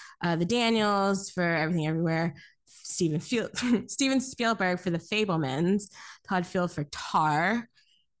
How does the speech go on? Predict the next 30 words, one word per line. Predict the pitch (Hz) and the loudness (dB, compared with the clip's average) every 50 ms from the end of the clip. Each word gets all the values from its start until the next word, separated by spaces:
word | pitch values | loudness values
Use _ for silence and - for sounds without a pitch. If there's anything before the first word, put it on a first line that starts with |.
| - | -4
And, | 175 175 165 165 160 160 156 151 - - | -2 0 0 0 0 0 0 -2 -2 -2
uh, | 160 156 156 151 147 156 139 135 165 175 - - _ | 0 0 2 2 0 0 0 -2 -2 -4 -6 -8 _
Ruben | 175 180 240 285 202 160 151 147 147 170 175 160 - _ - | -2 0 0 0 0 0 0 0 0 -2 -2 -4 -8 _ -4
Östlund | 170 180 202 - - 160 151 147 147 156 165 165 - | -4 -2 -2 -2 -2 -2 0 0 0 0 -2 -2 -6
for | - - - 175 160 160 156 151 151 151 156 156 | -10 -8 -4 -2 0 0 0 0 0 0 -2 -2
Triangle | 165 - 196 185 180 185 185 175 170 | -4 -4 -4 -2 0 0 0 0 -2
of | 170 160 | -2 -4
Sadness. | - - 165 160 160 160 - 127 113 117 110 160 156 - - - - - - _ _ - - - - - - - _ _ _ _ | -4 -2 -2 -2 -2 -4 -4 -4 -4 -2 -2 -4 -4 -4 -6 -8 -10 -10 -14 _ _ -20 -20 -20 -20 -20 -20 -20 _ _ _ _
I | - 190 185 175 175 180 | -4 -2 0 0 0 0
feel | 175 - - 185 175 | -2 -2 -2 -2 -2
like | 175 190 | 0 0
it's | 240 233 | -2 -2
gonna | - 302 311 | -2 0 0
be | 330 359 | 2 2
The | 359 | 2
Daniels, | 233 202 170 147 139 135 160 196 208 | 2 0 0 0 0 0 0 -2 -2
but | - - 175 | -2 -2 -2
it | 156 - - - | -2 -4 -2 -2
also | 202 262 - - - 156 156 | -2 -2 0 -2 -4 -4 -6
could | 151 - - 190 170 - | -6 -4 -2 -2 -2 -2
be, | - 170 147 139 135 131 107 78 - 190 196 - _ _ _ _ _ _ _ _ _ _ _ _ _ _ _ _ | -2 0 0 0 0 0 -2 -2 -4 -6 -8 -12 _ _ _ _ _ _ _ _ _ _ _ _ _ _ _ _
it | _ - | _ -6
could | - 370 370 | -2 0 0
be | - | 0
a | - | 0
lot | 160 143 135 | 0 -2 -2
of | - | -2
these | 160 160 - | -6 -8 -8
people, | - 151 147 - 147 | -10 -12 -10 -10 -10
actually. | - 143 - - - - - - 170 | -10 -10 -12 -12 -12 -12 -10 -12 -12